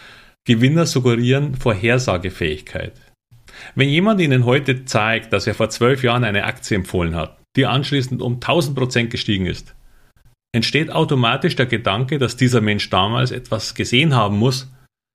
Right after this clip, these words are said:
was andere nicht gesehen haben. Und vielleicht war das tatsächlich so.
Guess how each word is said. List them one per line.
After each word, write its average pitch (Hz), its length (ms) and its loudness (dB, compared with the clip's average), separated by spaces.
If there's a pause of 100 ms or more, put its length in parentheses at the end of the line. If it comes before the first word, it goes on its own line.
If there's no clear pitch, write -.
(200)
was 135 160 0
andere 113 320 2
nicht 113 180 -2
gesehen 90 380 0
haben. - 260 -8 (920)
Und 135 100 2
vielleicht 127 400 0
war 127 100 2
das 123 140 -4
tatsächlich - 580 -4
so. - 260 -12